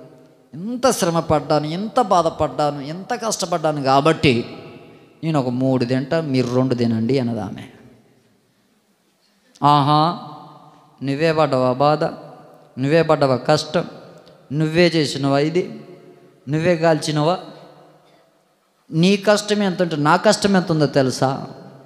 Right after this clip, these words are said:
నేను ఇక్కడ నుంచి మూడు కిలోమీటర్లు నడవాలి, నడిచి ముళ్ళ తుప్పల్లో పడాలి, పడి వాటిని కొట్టాలా, ఎన్ని ముళ్ళు నాకు." కొట్టి కొప్పేయాల, కొప్పేసి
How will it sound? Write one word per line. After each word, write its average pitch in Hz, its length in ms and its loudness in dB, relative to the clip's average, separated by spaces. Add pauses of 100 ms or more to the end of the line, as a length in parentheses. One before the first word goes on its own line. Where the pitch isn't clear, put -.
(480)
నేను 135 160 4
ఇక్కడ 135 260 0
నుంచి 165 280 2
మూడు 143 260 2
కిలోమీటర్లు 160 500 -4
నడవాలి, 127 420 -6 (960)
నడిచి 147 300 -2
ముళ్ళ 143 200 -2
తుప్పల్లో 147 380 -4
పడాలి, 131 400 2 (800)
పడి 147 120 0
వాటిని 135 320 -2
కొట్టాలా, 147 520 2 (600)
ఎన్ని 139 200 0
ముళ్ళు 156 260 -2
నాకు." 156 460 -6 (640)
కొట్టి 151 280 -4
కొప్పేయాల, 147 640 0 (520)
కొప్పేసి 165 480 -2